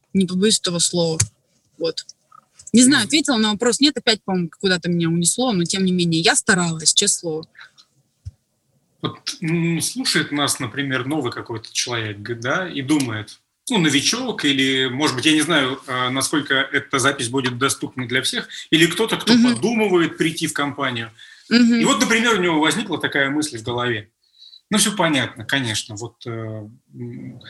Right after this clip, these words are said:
Speaker 2: такая, как Добромира, там, Наташа, Паша, Света,
Speaker 1: Мгм.
Speaker 2: неважно кто. Конечно, они начали работать чуть раньше, и рынок еще был не весь,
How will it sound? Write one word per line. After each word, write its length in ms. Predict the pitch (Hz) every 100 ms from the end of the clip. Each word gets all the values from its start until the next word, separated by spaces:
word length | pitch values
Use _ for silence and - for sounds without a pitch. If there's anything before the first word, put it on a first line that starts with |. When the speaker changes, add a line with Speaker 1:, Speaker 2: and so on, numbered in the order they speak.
| -
Speaker 2:
такая, 340 | 151 170 151 135
как 200 | 120 113
Добромира, 840 | 135 143 156 233 240 196 185 165 -
там, 340 | 120 104 104 127
Наташа, 720 | 143 - 175 170 - 139 -
Паша, 640 | 156 151 139 131 120 120 120
Света, 480 | 208 220 220 220 180
Speaker 1:
Мгм. 100 | 165
Speaker 2:
неважно 440 | 202 196 175 127
кто. 300 | - 131 113 - - - -
Конечно, 300 | 220 302 214
они 160 | 196 196
начали 340 | 240 - 175
работать 680 | 160 165 185 131 123 - - _ -
чуть 280 | - 175
раньше, 440 | 202 262 240 - 143
и 360 | - 185 170
рынок 360 | 185 254 202 -
еще 300 | 170 - 185
был 420 | 147 190 180 160 - _
не 220 | 175 190
весь, 420 | 170 233 - -